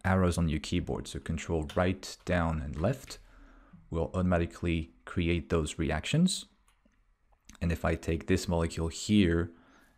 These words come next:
and I do Control right on the edge of a page, then another page gets added automatically. Okay, so let's start with the basics. Zero and one are the hotkeys to insert a C C bond.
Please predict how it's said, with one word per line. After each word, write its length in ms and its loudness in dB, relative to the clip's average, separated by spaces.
and 200 2
I 80 0
do 160 -4
Control 400 0
right 500 2
on 160 -4
the 220 -8
edge 320 4
of 160 -4
a 40 0
page, 520 4
then 260 -2
another 320 0
page 320 -2
gets 220 -4
added 380 -4
automatically. 760 -2
Okay, 340 2
so 180 -4
let's 220 2
start 260 -4
with 120 0
the 80 0
basics. 600 -6
Zero 320 4
and 200 2
one 380 -4
are 120 0
the 80 -2
hotkeys 480 -4
to 100 -2
insert 380 -4
a 40 -6
C 200 -4
C 160 -6
bond. 480 -10